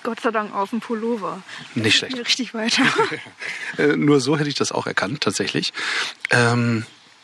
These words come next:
Speaker 2: was müssen die machen?
Speaker 1: Und zwar hier ist die Station eine Rückenmalerei oder Rückenmalen. Ähm, vorne, nee, ganz hinten wird gestartet, der bekommt den Begriff und malt dann auf den Rücken des anderen. Und ganz vorne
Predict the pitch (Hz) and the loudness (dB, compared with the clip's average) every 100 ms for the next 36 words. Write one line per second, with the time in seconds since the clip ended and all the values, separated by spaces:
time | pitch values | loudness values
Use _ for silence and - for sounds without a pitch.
0 | - - - - 147 180 156 160 120 - | -20 -16 -8 -2 0 2 2 4 2 0
1 | - - - - 254 240 - 233 240 262 | -4 -10 -12 -4 -2 0 2 2 2 0
2 | 254 240 - 220 233 214 208 214 - 247 | -2 -2 -2 -2 0 2 2 0 2 4
3 | 208 185 185 180 202 - 208 - 180 233 | 4 4 4 2 0 -8 -8 0 2 4
4 | 214 190 247 240 202 185 185 202 240 285 | 2 2 0 -2 0 4 6 4 2 2
5 | 208 208 208 208 - - 226 233 254 262 | 4 4 2 -2 -4 0 2 4 2 -2
6 | - - - - 208 196 196 - 269 269 | -6 -20 -20 -6 0 0 0 -2 -2 0
7 | 269 - - - - - 226 214 - 233 | -2 -4 -18 -20 -20 -2 0 0 -2 -6
8 | - 208 214 262 214 202 202 214 220 214 | -4 -2 -2 -2 -2 -2 -4 -4 -2 -2
9 | 196 185 - 226 285 220 208 202 202 208 | -2 -4 -2 -2 -2 -4 -2 0 0 -2
10 | 190 - 196 226 220 208 - 202 247 269 | -4 -6 -6 -4 -4 -6 -6 -2 0 0
11 | 240 214 196 240 - 247 233 | -2 -2 0 -2 -2 -2 0